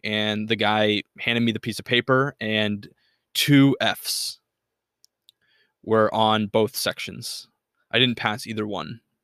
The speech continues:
I missed one section by one point and the other section by, like, twenty-three points. And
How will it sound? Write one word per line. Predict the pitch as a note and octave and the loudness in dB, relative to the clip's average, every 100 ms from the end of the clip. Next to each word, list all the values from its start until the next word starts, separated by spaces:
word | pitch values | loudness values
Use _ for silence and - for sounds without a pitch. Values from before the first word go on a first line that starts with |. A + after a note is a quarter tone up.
| _ _ _ _ - - | _ _ _ _ -20 -4
I | A2+ | 0
missed | A#2 - | 0 2
one | B2 | 0
section | - A#2 - A#2 | 2 0 0 0
by | G#2+ | 0
one | G#2 A#2+ | 2 2
point | A#2 A2 G2+ - - - _ _ _ _ - | 0 -4 -6 -8 -14 -16 _ _ _ _ -6
and | A2 | 0
the | |
other | A2+ A2+ | 2 2
section | - G#2 A2+ | -2 -4 -4
by, | G2 | -4
like, | G2 F2+ | -4 -4
twenty-three | - - A2 A2 - F2+ | -8 -4 -4 -4 -8 -10
points. | D2+ - - - - _ _ _ _ _ _ _ _ _ _ - | -10 -14 -12 -12 -12 _ _ _ _ _ _ _ _ _ _ -8
And | G#2+ A2 G#2 G#2 | -2 -2 -2 -6